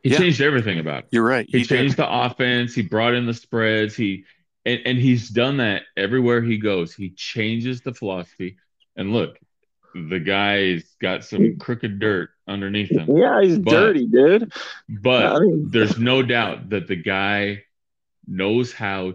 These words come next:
Speaker 1: to get the best out of every player.
Speaker 2: Kids.
Speaker 1: You look at Alex Smith. Alex Smith was a nobody.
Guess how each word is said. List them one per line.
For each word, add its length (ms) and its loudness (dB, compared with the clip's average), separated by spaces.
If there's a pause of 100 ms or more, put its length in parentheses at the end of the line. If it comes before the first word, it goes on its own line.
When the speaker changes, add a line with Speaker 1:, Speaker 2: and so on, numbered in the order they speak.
Speaker 1:
to 100 -14
get 340 -8
the 80 -8
best 480 -8
out 160 -8
of 200 -8
every 240 -4
player. 440 -12 (300)
Speaker 2:
Kids. 440 -6
Speaker 1:
You 120 4
look 120 4
at 200 -2
Alex 640 -2
Smith. 320 -4 (520)
Alex 280 -4
Smith 260 -4
was 160 -10
a 60 -8
nobody. 800 -6